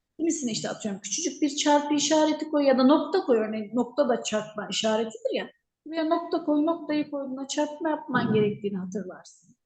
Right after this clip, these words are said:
gibi. Kimisine kocaman böyle bir daire içine aldırıp böyle özellikle özellikle hatırlatmak gerekebilir.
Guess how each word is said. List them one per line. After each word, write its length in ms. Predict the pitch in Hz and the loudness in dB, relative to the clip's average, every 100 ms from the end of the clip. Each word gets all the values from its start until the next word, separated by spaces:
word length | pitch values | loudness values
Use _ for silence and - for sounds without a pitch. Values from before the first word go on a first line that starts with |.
| _ _ _ | _ _ _
gibi. 540 | - 233 190 196 - _ _ | -10 -6 -4 -6 -14 _ _
Kimisine 600 | - 302 370 - 285 262 | 2 4 4 4 4 4
kocaman 840 | 285 269 294 262 269 269 262 262 247 | 4 8 8 8 6 4 4 4 6
böyle 220 | 247 240 | 6 4
bir 140 | 226 | 0
daire 480 | 214 226 226 254 269 | 2 4 6 4 0
içine 240 | 220 - | -4 -4
aldırıp 580 | 202 208 208 214 214 220 | -2 0 0 0 -2 -4
böyle 160 | 208 202 | -6 -2
özellikle 580 | 214 220 233 247 - 202 | -2 0 0 -2 -8 -12
özellikle 480 | 208 208 196 _ 175 | -12 -14 -18 _ _
hatırlatmak 680 | 196 - 190 196 _ 220 220 | -20 -20 -20 -20 _ -20 -18
gerekebilir. 520 | 262 269 285 277 285 | -16 -16 -18 -18 -18